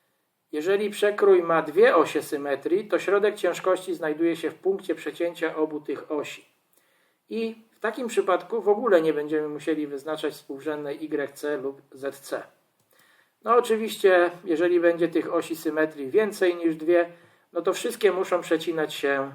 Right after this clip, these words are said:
w środku ciężkości. Środek ciężkości może się znajdować w punkcie leżącym poza przekrojem.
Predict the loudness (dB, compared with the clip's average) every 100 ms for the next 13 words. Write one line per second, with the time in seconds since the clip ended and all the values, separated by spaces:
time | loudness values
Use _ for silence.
0 | -10 -4 -4 -4 -2 -4 -4 _ _ -8
1 | -6 -2 -2 -2 -12 -20 _ _ _ _
2 | _ _ _ _ _ _ _ _ _ _
3 | _ _ _ _ _ _ _ _ _ _
4 | _ 2 4 4 4 2 4 2 4 0
5 | 2 2 2 2 2 0 2 4 2 0
6 | -2 -2 0 2 4 4 2 0 0 -2
7 | -4 -2 0 2 0 -2 0 4 4 2